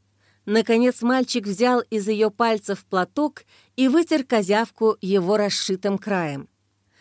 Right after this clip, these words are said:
Затем он протянул руку, ту самую, где на указательном пальце недавно была козявка,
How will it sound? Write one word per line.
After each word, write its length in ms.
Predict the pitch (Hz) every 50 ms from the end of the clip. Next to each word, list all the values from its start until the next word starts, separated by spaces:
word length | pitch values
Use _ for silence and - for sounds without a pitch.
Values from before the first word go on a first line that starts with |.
| _ - _ _
Затем 460 | - 202 208 226 220 - 254 226 214
он 140 | 208 202 196
протянул 520 | - 233 214 202 - 220 214 202 190 180 180
руку, 500 | 196 269 302 302 - 302 277 269 254 - _ _ _ _
ту 140 | - 330 349
самую, 500 | - - 330 285 214 190 175 180 180 180
где 200 | 180 185 233 226
на 120 | 214 214
указательном 720 | 214 208 - 226 220 220 208 196 - 185 185 180 185 190 190
пальце 420 | - 294 330 330 254 - - 190
недавно 520 | 196 190 196 180 220 262 294 302 294 285
была 260 | 233 240 240 247 269 269
козявка, 640 | - 311 294 240 214 170 160 - _ - 151 165